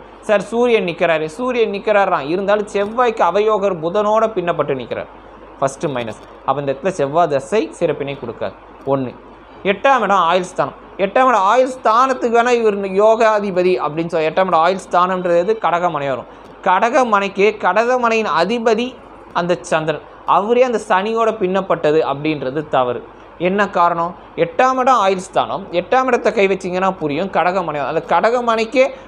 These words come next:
அஷ்டமாதிபதி மாரகாதிபதியா சனி வருவார். அப்ப எட்டாம் இடம் ஆயுள்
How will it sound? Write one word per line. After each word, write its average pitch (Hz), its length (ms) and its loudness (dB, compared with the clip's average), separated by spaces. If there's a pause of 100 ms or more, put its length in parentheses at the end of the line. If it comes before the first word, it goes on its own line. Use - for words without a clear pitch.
அஷ்டமாதிபதி 233 800 2
மாரகாதிபதியா 208 640 2
சனி 185 300 0
வருவார். 147 480 -2 (240)
அப்ப 156 180 0
எட்டாம் 165 240 2
இடம் 220 140 4
ஆயுள் 226 260 0